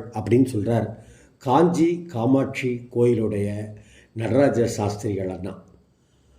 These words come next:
அவர்கிட்ட நான் நிறைய அடிக்கடி பேசிக்கிட்டே இருப்பேன். அவர் ஒவ்வொரு முறை சொல்லும் போதும், அம்பாள் பத்தி சொல்லும் போதும் ஒவ்வொரு விஷயங்களும் என்னை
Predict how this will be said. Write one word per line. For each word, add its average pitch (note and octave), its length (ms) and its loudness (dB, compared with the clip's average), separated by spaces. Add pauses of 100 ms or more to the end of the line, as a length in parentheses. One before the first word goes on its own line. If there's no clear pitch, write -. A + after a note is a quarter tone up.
அவர்கிட்ட F#2+ 440 0
நான் A2+ 220 4
நிறைய G#2 360 2
அடிக்கடி G#2+ 380 2 (180)
பேசிக்கிட்டே G2+ 460 -6
இருப்பேன். F#2 380 -6 (420)
அவர் G2 280 -4
ஒவ்வொரு A2 380 2
முறை E3+ 240 6 (100)
சொல்லும் A#2+ 360 -2
போதும், G2+ 320 -2 (100)
அம்பாள் B2+ 380 0
பத்தி A#2 300 -4
சொல்லும் G#2 340 -6
போதும் G2 320 -8 (120)
ஒவ்வொரு B2 380 0
விஷயங்களும் G2+ 680 -2 (140)
என்னை G#2+ 280 -2